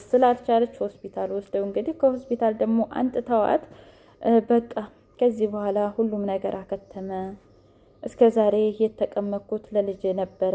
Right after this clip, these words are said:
ከዚህ በኋላ ግን ምንም፣ እ፣ የማደርገው ነገር የለኝም" እያለች በጣም ተጸጸተች። ኢፍ-፣ ቤዛ ደግሞ "ለምንድን ነው የማትነግሩኝ? እስኪ ንገሩኝ" ስትል "መናገር ብንፈልግ እኮ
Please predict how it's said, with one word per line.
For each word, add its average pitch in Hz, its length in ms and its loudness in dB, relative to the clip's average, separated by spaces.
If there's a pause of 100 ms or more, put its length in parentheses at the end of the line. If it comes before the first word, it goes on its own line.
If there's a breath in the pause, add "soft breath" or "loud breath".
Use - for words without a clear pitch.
(100)
ከዚህ 262 320 0
በኋላ 262 280 2 (100)
ግን 240 220 0 (180)
ምንም፣ 220 320 2 (260)
እ፣ 202 140 -4 (180)
የማደርገው 202 640 -2
ነገር 185 280 0
የለኝም" 185 540 -4
እያለች 185 460 0 (440 soft breath)
በጣም 190 300 0
ተጸጸተች። 190 760 -6
ኢፍ-፣ - 180 -10 (200)
ቤዛ 262 260 4 (120)
ደግሞ 254 220 2 (100)
"ለምንድን 214 440 -2
ነው 202 120 -4
የማትነግሩኝ? 190 840 -6
እስኪ - 300 -14
ንገሩኝ" 185 500 -2 (120)
ስትል - 400 2 (420 loud breath)
"መናገር 294 460 6
ብንፈልግ 247 520 -2
እኮ 233 180 -2